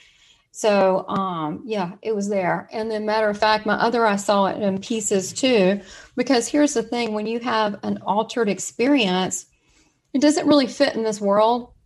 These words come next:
So you don't know what to do with it. So I, I just went, "I just wanna get to the bottom of this." So I,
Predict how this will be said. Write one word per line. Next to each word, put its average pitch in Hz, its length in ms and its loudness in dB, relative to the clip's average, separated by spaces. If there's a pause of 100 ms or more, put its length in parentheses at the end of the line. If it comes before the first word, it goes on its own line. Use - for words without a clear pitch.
So - 140 -6
you 240 80 0
don't 233 160 2
know 220 100 0
what 214 120 2
to 214 60 0
do 190 180 0
with 208 200 2
it. 240 240 2
So 202 380 4
I, 214 380 -2
I 226 40 -2
just 226 160 -4
went, 202 300 -2 (1500)
"I 285 100 2
just 285 140 -4
wanna 190 180 2
get 202 220 2
to - 80 -10
the 185 80 -2
bottom 180 280 2
of 185 100 -2
this." 196 360 2
So 202 260 0
I, 214 440 -4